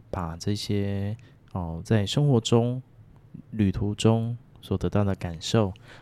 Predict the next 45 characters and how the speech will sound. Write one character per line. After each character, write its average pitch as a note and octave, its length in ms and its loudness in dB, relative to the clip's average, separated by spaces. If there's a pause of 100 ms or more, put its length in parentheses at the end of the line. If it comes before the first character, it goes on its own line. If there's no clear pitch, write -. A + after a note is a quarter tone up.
(120)
或 C#3+ 80 -2
者 G#2+ 100 -2
是 A2+ 200 -6
一 A2 80 -2
些 G#2 520 -6 (480)
觉 G2+ 160 -4
得 F#2 280 -4
很 F2+ 180 -8
棒 D3+ 240 -2
的， - 140 -10
想 - 180 -12
跟 F#2+ 100 -4
大 G2 80 -2
家 G2+ 80 -2
分 G2+ 240 -2
享 E2 220 -6
的， D#2+ 60 -10
都 F2+ 120 -2
会 G2+ 140 0
透 A2 160 -4
过 G#2 180 0
这 G#2+ 80 -2
样 G2+ 160 0
一 F#2 80 -6
个 F2+ 80 -8
比 - 120 -16
较 G2 180 -4
特 D3+ 220 -2
别 F2 180 -4
的 - 100 -8
系 - 240 -4
列 F#2+ 380 -2
旅 G#2 160 -4
游 F2 160 0
纪 A2 240 -6
实 - 180 -8
的 E2 80 -8
方 F2 220 -8
式 - 180 -4
来 E2+ 140 -4
跟 F#2 160 -8
大 F2+ 140 -10
家 F2 180 -12
分 C3 220 -8
享。 - 180 -8